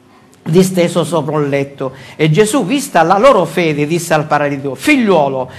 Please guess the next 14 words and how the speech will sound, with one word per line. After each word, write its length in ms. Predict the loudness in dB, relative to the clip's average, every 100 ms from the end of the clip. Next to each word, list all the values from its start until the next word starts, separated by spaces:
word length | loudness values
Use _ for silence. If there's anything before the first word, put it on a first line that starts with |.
| -20
fatti 460 | -6 0 0 2 0
animo, 460 | 0 -2 -2 -4 -2
i 120 | 0
tuoi 180 | 2 4
peccati 480 | 2 2 0 -2
ti 120 | -6 -4
sono 320 | 0 0 0
perdonati.' 800 | 0 -2 -2 -2 -2 -2 -6 -14 -16 -20 -20 -18 2
Allora 340 | 4 6 6
alcuni 400 | 4 2 0 0
scribi 760 | 0 -2 -2 -2 -4 -6 -10 -16
dicevano 640 | -4 0 2 2 2 2 0
fra 160 | -2
sé 280 | -2 -4 -6